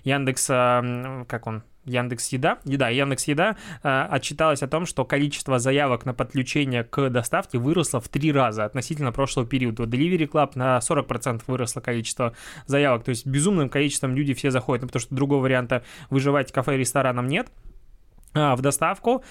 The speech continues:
а вот приходить офлайн, ну, как бы, С М М сейчас вести, честно говоря, ну, нет никакого смысла. И некоторые агентства даже уже,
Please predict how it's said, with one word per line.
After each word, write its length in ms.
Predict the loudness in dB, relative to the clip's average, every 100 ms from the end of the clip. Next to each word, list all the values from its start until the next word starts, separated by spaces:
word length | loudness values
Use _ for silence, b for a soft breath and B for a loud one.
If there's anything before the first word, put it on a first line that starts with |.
| B
а 140 | B 0
вот 240 | 0 -2
приходить 480 | -2 0 0 -2 -2
офлайн, 440 | -2 0 2 2
ну, 180 | 0 -2
как 180 | 0 0
бы, 180 | 0 0
С 120 | 0
М 80 | 0
М 100 | -2
сейчас 300 | -2 -2 0
вести, 360 | -2 -2 -4
честно 360 | -2 -2 -2 0
говоря, 380 | 0 2 2 -2 -6
ну, 160 | -2 0
нет 260 | 0 -2
никакого 360 | -6 -4 0 2
смысла. 500 | 2 0 0 -2 -4 B -10 -2
И 500 | 0 2 4 4 2
некоторые 440 | 2 -2 -2 -2
агентства 400 | 0 0 -2 -2
даже 300 | 2 2 2
уже, 460 | 0 2 2 2 0